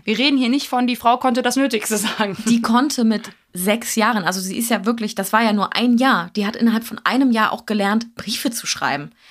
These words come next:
Speaker 2: Sie hat wirklich verstanden, Anne hat natürlich Berichte an, äh, das Perkins-Institut geschickt, wie es Helen geht. Und sie hat irgendwann verstanden, okay, was macht Anne da? Hat das ertastet. Und dann hat Anne angefangen, ihr Schreiben beizubringen mit, ähm, mit so Qu-, äh, Quadratstift.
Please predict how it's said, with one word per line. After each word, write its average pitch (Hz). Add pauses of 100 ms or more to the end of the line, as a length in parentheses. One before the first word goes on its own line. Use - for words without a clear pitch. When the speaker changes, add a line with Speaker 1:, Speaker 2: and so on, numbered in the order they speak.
(120)
Speaker 2:
Sie 220
hat 233
wirklich 311
verstanden, 220
Anne 220
hat 220
natürlich 220
Berichte 254
an, 196
äh, 202
das 196
Perkins-Institut 233
geschickt, 269
wie 202
es -
Helen 180
geht. 170 (480)
Und 233
sie 240
hat 233
irgendwann 285
verstanden, 226
okay, 214
was 196
macht 190
Anne 196
da? 247
Hat 254
das -
ertastet. - (320)
Und 233
dann 285
hat 240
Anne 240
angefangen, 233
ihr 233
Schreiben 311
beizubringen 185
mit, 202
ähm, 208
mit 226
so 233
Qu-, 233
äh, 208
Quadratstift. 233